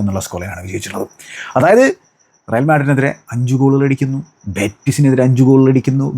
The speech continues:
ബെൻഫീക്കയ്ക്കെതിരെ ചാമ്പ്യൻസ് ലീഗിൽ അഞ്ച് ഗോളുകൾ അടിക്കുന്നു, ഇപ്പോൾ ദാ വലൻസിയക്കെതിരെ ഏഴ് ഗോളുകൾ. ഇതിനിടയിൽ പക്ഷേ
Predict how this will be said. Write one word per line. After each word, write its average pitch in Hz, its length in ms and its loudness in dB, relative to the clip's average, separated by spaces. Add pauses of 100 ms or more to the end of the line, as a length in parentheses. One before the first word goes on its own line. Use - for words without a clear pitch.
ബെൻഫീക്കയ്ക്കെതിരെ 131 800 0 (120)
ചാമ്പ്യൻസ് 135 480 -2
ലീഗിൽ 143 200 2
അഞ്ച് 135 180 -2
ഗോളുകൾ 131 240 2
അടിക്കുന്നു, 131 340 -6 (580)
ഇപ്പോൾ - 180 -2
ദാ 107 120 2
വലൻസിയക്കെതിരെ 127 640 2
ഏഴ് 135 140 4
ഗോളുകൾ. 127 240 2
ഇതിനിടയിൽ 139 380 2
പക്ഷേ 190 280 2